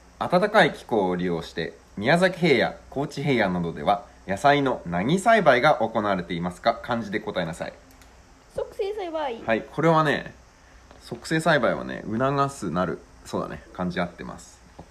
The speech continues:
Speaker 1: ケー。これさっきやったね。
Speaker 2: うん。
Speaker 1: 二十七、涼しい、涼しい気候を利用して、野辺山原、かっこ長野県や嬬恋村、かっこ群馬県では、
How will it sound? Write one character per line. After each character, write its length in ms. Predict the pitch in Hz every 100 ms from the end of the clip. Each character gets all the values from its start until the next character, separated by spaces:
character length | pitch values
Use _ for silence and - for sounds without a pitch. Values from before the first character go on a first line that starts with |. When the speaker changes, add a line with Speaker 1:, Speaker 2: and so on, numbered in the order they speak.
| -
Speaker 1:
ケ 60 |
ー。 120 | 76 - - - - - - _ _ - -
こ 60 | 170
れ 40 |
さ 60 | 190
っ 40 |
き 40 | 185
や 60 |
っ 20 | -
た 80 |
ね。 160 | 101 110 -
Speaker 2:
う 40 | 311
ん。 100 | 254 - -
Speaker 1:
二 180 | 143 185
十 140 | 135
七、 300 | 113 120 95 - - - -
涼 300 | 127 185 254
し 480 | - - - 226 120
い、 80 | - - -
涼 180 | 143 180
し 220 | 220 262
い 60 | 170
気 140 | - -
候 260 | 113 107
を 80 | 110
利 80 | 101
用 240 | 98 95
し 100 | -
て、 320 | - 123 - - - - - -
野 220 | 98 104
辺 240 | 117 131 190
山 280 | 202 202 180
原、 300 | 117 78 - -
か 100 | -
っ 60 | 135
こ 120 | - 90
長 220 | 107 127
野 120 | 123
県 220 | 110 73
や 200 | 87 - -
嬬 340 | - 123 156 175
恋 200 | 170 160
村、 240 | 143 131
か 140 | - 139
っ 20 |
こ 100 | 107
群 140 | 98
馬 180 | 113 117
県 160 | 107 85
で 80 | 82
は、 240 | 98 -